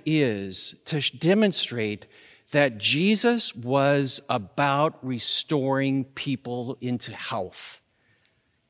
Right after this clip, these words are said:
into full life, to restoring their sense of dignity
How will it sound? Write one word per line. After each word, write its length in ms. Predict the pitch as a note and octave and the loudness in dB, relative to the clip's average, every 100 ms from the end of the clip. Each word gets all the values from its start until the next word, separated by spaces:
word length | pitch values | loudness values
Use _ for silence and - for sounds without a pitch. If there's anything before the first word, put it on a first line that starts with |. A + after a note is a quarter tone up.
| - | -2
into 320 | D#3+ - E3 | -2 0 -6
full 840 | - - F#3 F3 E3+ D#3+ D3+ B2+ | -6 -4 2 4 4 4 0 -6
life, 960 | A2+ C#3+ C3+ C#3 G#2 - - - - - _ _ _ _ _ _ _ _ _ _ _ _ _ _ _ _ _ _ _ _ _ _ _ _ _ _ _ _ _ _ _ _ _ _ _ _ _ _ _ _ _ - | -4 0 4 4 2 -6 -14 -14 -18 -20 _ _ _ _ _ _ _ _ _ _ _ _ _ _ _ _ _ _ _ _ _ _ _ _ _ _ _ _ _ _ _ _ _ _ _ _ _ _ _ _ _ -8
to 100 | D3+ | -4
restoring 920 | C#3+ C3 - - D#3+ F3 E3+ D#3+ C3 | -2 0 -2 0 2 4 4 4 4
their 280 | C#3+ D3+ D#3 | 4 4 2
sense 460 | - D#3+ C#3+ C3+ | 0 0 0 0
of 320 | - B2 G2 | -4 -8 -8
dignity 720 | - D3 B2 B2 - G#2 F2 | -2 -2 0 -4 -6 -12 -14